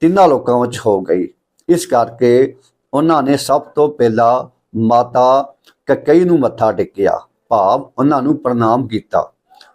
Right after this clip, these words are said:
ਬਾਅਦ ਵਿੱਚ ਫਿਰ ਉਹਨਾਂ ਨੇ ਆਪਣੀ ਮਾਤਾ ਨੂੰ ਮੱਥਾ ਟੇਕਿਆ। ਸਭ ਤੋਂ ਪਹਿਲਾਂ ਉਹਨਾਂ ਨੇ ਕੈਕੇਈ ਨੂੰ ਮੱਥਾ ਟੇਕਿਆ ਸੀ।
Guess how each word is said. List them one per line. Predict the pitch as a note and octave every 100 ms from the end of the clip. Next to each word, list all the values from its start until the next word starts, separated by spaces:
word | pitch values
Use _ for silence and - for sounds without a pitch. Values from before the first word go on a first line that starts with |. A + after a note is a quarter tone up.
| -
ਬਾਅਦ | A2+ C3+ E3
ਵਿੱਚ | C#3+ C#3 D#3
ਫਿਰ | -
ਉਹਨਾਂ | B2+ B2+ C#3 B2
ਨੇ | B2 -
ਆਪਣੀ | A#2+ - B2+ C#3
ਮਾਤਾ | B2+ A2+ A2+ C3
ਨੂੰ | C3 C3
ਮੱਥਾ | A2 - G#2+
ਟੇਕਿਆ। | G2 F2+ - E2 E2 _ _ _ - _ _
ਸਭ | - D3+ C#3+
ਤੋਂ | D#3+
ਪਹਿਲਾਂ | C3+ C3 C#3
ਉਹਨਾਂ | - B2 C3 B2
ਨੇ | B2
ਕੈਕੇਈ | C#3+ C#3 - D3+
ਨੂੰ | D#3
ਮੱਥਾ | C3+ A2 A2
ਟੇਕਿਆ | A2 - - G#2 F2+
ਸੀ। | - -